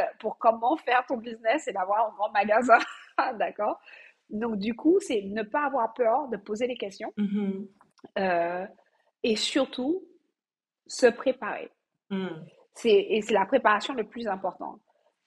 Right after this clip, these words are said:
Speaker 1: J'ai, quand l'idée de cette ligne de bijoux est arrivée, euh, elle est arrivée peut-être un an avant qu'elle sorte.
Speaker 2: OK.
Speaker 1: Donc oui, le succès est arrivé rapidement quand la marque est sortie.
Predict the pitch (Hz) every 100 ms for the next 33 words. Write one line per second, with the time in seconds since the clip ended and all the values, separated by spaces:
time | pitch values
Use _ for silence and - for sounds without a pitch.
0 | - 202 175 233 233 226 208 - 262 247
1 | - 214 214 240 214 254 294 302 226 208
2 | 202 196 196 196 - 208 214 208 180 175
3 | 190 196 214 208 190 170 180 240 254 285
4 | 277 - 190 190 185 180 185 185 - -
5 | 214 208 196 185 202 240 262 262 - 220
6 | - _ _ _ _ _ 208 240 254 269
7 | 269 277 - 196 180 190 185 175 - -
8 | - 208 208 208 202 - _ _ _ _
9 | _ _ _ _ _ _ _ _ _ _
10 | _ _ _ - 208 202 302 320 233 -
11 | 220 277 208 180 175 165 170 - 190 226
12 | 233 185 180 175 180 196 - 156 - 185
13 | - -